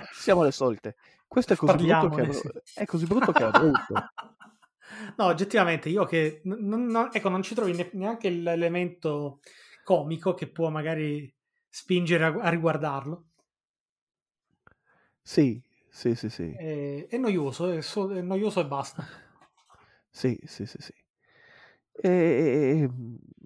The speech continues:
Speaker 1: probabilmente un giorno o l'altro ci toccherà anche il secondo.
Speaker 2: Eh, sì.
Speaker 1: Eh,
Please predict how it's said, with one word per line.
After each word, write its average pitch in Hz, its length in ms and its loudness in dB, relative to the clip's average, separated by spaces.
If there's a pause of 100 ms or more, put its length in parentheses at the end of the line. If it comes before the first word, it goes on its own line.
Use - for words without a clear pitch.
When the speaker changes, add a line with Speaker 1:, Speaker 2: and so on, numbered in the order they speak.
(1160)
Speaker 1:
probabilmente 240 500 6
un 165 60 6
giorno 170 140 8
o - 20 8
l'altro 151 200 4
ci 135 100 -4
toccherà 117 300 0
anche 120 200 -2
il 104 60 -6
secondo. - 640 -14 (320)
Speaker 2:
Eh, 143 160 -8
sì. - 200 -18 (920)
Speaker 1:
Eh, 185 640 0